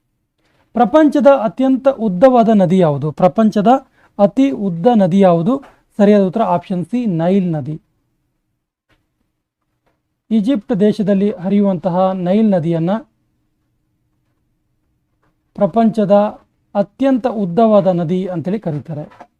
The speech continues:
ಬೆಂಕಿಯನ್ನು ನಂದಿಸಲು ಯಾವ ಅನಿಲವನ್ನ ಬಳಸಲಾಗುತ್ತೆ?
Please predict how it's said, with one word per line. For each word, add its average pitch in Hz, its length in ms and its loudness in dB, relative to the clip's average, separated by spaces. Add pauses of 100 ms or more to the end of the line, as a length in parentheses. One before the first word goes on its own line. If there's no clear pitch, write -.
(1080)
ಬೆಂಕಿಯನ್ನು 311 600 4
ನಂದಿಸಲು 233 540 2
ಯಾವ 202 440 4
ಅನಿಲವನ್ನ 208 560 2
ಬಳಸಲಾಗುತ್ತೆ? 165 880 -2